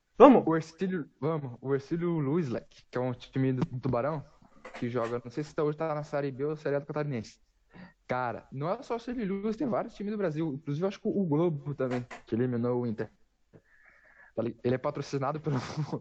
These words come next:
Speaker 2: ligado? Fatal Models, não sei se
Speaker 1: <laughs> Eu
Speaker 2: tá
Speaker 1: vi essa
Speaker 2: Pra quem não sabe, espectador,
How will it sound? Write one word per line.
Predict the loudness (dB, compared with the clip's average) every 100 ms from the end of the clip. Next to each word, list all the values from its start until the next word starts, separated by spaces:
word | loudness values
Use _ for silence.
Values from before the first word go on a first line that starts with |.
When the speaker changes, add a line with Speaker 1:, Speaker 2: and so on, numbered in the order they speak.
| -10 -14 -6
Speaker 2:
ligado? | -4 -4 -4
Fatal | -4 -4 -2
Models, | -2 -2 -4 -8
não |
sei | -12 4
se | 4
Speaker 1:
<laughs> | 12 12
Eu | 12
Speaker 2:
tá | 10
Speaker 1:
vi | 12 12
essa | 12 10 2 0 -10 -14 -20 -20 -18 -18 _ -20 -16 -14 -14 -20 -20 _ _ _ _ _ _ _ _ _ -20 -10
Speaker 2:
Pra | -4 -4
quem | 0 0
não | 0
sabe, | 0 -2 -2 -2
espectador, | -6 -6 -10 -6 -8 -4 0 0